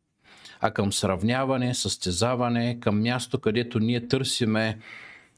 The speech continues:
а, реализация, дори духовна реализация.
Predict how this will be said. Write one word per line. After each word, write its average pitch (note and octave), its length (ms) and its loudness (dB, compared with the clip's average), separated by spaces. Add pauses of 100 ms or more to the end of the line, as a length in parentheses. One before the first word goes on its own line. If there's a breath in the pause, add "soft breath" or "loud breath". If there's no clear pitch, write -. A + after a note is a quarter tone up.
(160)
а, G2+ 680 2 (380 loud breath)
реализация, G#2+ 880 2
дори G#2+ 400 0
духовна G#2+ 560 0
реализация. C#2+ 680 -8